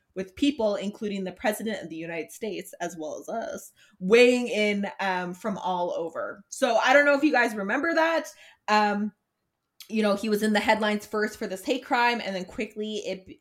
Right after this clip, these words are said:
um, you know, there was accusations that he actually staged the hate crime. Well, he's been convicted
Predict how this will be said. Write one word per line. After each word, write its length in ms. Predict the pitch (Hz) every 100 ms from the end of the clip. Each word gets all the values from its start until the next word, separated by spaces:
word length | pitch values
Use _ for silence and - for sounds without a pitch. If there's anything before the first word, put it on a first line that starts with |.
| -
um, 380 | 185 175 165 170 _ _ - - _ _ _
you 100 | 220
know, 60 | 285
there 160 | 190 190
was 100 | 196
accusations 640 | 190 254 226 208 185 208 202
that 100 | 180
he 80 |
actually 280 | 170 - 160
staged 760 | - - - 302 320 262 - -
the 80 |
hate 280 | 277 285 -
crime. 400 | - 247 247 247 - _
Well, 140 | 208 208
he's 220 | 208 190
been 180 | 196 202
convicted 1000 | - 214 185 214 220 220 - 180 156